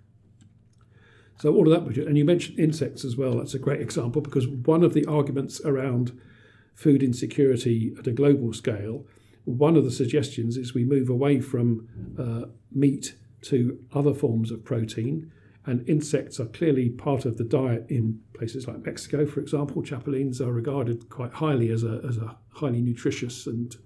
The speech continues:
tasty thing to eat. Uh, insects are now being grown commercially as human food, not just for animal feed. So in the Netherlands, uh, supermarkets sell, uh, uh, things like burgers and, um,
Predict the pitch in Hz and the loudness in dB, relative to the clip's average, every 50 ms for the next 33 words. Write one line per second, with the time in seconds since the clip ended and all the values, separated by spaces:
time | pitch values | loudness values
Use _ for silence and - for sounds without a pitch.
0 | _ - - 139 131 120 - - 117 113 110 - - - _ _ _ - 143 127 | _ -12 -6 -6 -4 -4 -4 -6 -6 -6 -6 -8 -10 -20 _ _ _ -4 -2 0
1 | 120 120 143 - 143 143 - - - - - _ _ _ - - - _ _ _ | 0 0 -2 -2 -2 -2 -2 -4 -10 -16 -20 _ _ _ -20 -20 -20 _ _ _
2 | _ - - - - - - - - 147 143 131 127 127 135 - - - - - | _ -20 -20 -20 -20 -20 -16 -10 -6 -6 -4 -4 -6 -6 -8 -12 -16 -10 -2 2
3 | 165 175 175 - 165 147 - - - 139 147 143 147 156 156 156 147 147 135 131 | 4 4 4 4 2 0 0 0 0 2 4 6 6 6 4 4 6 6 6 6
4 | 135 127 123 170 208 214 156 131 123 - 131 113 113 117 113 - - - 175 190 | 6 4 4 4 4 4 4 2 0 0 0 0 0 -2 -4 -6 -6 -6 -6 -4
5 | 202 220 214 - - 120 113 110 110 - - - - - - - 151 135 117 117 | -4 -6 -8 -8 -8 -6 -6 -6 -8 -10 -14 -18 -20 -12 -4 2 4 4 4 4
6 | 110 107 - 123 123 165 180 185 131 131 131 - - 147 - - - 170 147 131 | 2 0 0 0 0 0 0 0 -2 -4 -4 -2 -4 -4 -4 -4 -8 -8 -6 -4
7 | 127 117 117 117 113 - - 123 120 127 147 175 - - - - - - - - | -2 -2 -2 -2 -4 -2 -2 0 0 0 0 -2 -4 -8 -14 -20 -20 -20 -20 -18
8 | - - 160 123 123 120 120 127 143 156 156 156 135 131 143 160 - 123 87 - | -8 -2 0 2 4 6 4 6 6 6 6 6 4 4 2 2 0 -2 -4 -6
9 | - - - - 127 117 113 110 - 170 151 - 147 135 127 127 123 - 127 - | -8 -14 -12 -8 -6 -6 -6 -2 0 0 0 0 0 -2 -2 -2 -2 -2 -4 -4
10 | - - - - 127 127 123 120 117 117 - - - _ _ _ _ _ _ _ | -4 -8 -6 -4 -2 0 0 0 0 -2 -4 -16 -20 _ _ _ _ _ _ _
11 | - - 120 120 117 - - - _ _ _ _ _ _ - - 131 123 120 110 | -10 -6 -6 -4 -4 -6 -10 -14 _ _ _ _ _ _ -12 -8 -6 -6 -6 -6
12 | - - - - - 143 127 127 131 123 123 - - - 139 131 131 127 120 135 | -8 -10 -8 -2 0 2 2 2 0 0 -2 -2 -2 0 2 2 2 2 2 2
13 | 127 123 123 120 120 - - - - 143 120 113 113 110 110 123 120 117 113 107 | 2 2 2 0 -2 -4 -10 -12 -8 -6 -4 -2 -2 -2 -2 0 0 0 -2 -2
14 | 107 113 135 | -4 -6 -8